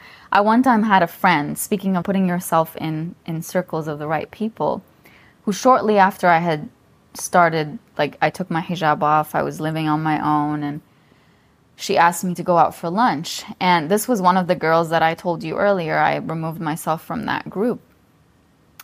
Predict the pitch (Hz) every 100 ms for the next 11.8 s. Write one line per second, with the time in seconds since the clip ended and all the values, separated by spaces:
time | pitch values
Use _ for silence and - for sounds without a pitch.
0 | - 214 175 - 180 170 180 190 202 190
1 | 208 190 175 175 180 165 165 170 170 160
2 | 151 180 - - - 214 190 - 240 269
3 | 262 294 247 202 175 - 190 170 156 151
4 | - - 156 190 214 175 175 175 156 156
5 | 143 - - 160 151 151 233 - 165 -
6 | 156 - 156 - 156 143 156 175 - 170
7 | 170 185 185 220 214 175 165 196 202 175
8 | 175 190 - _ _ _ _ _ _ -
9 | 214 220 202 180 190 190 - 185 - 185
10 | 180 - _ _ _ _ _ _ _ _
11 | _ - 220 220 226 - 233